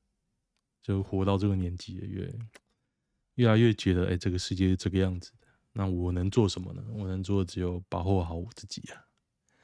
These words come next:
万年体跟女友出门都出来付钱，哇，这个很酷欸。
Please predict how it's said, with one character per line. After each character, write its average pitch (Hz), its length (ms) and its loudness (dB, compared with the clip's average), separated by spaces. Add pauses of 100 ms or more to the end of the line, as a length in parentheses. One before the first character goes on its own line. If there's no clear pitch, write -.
(580)
万 143 180 2
年 117 220 2
体 101 240 2
跟 120 180 4
女 131 140 4
友 113 160 4
出 123 220 0
门 107 120 4
都 104 140 2
出 98 160 0
来 87 60 -2
付 92 200 -2
钱， - 380 -4 (240)
哇， 120 840 4
这 135 100 0
个 131 180 4
很 113 120 0
酷 135 240 2
欸。 113 340 0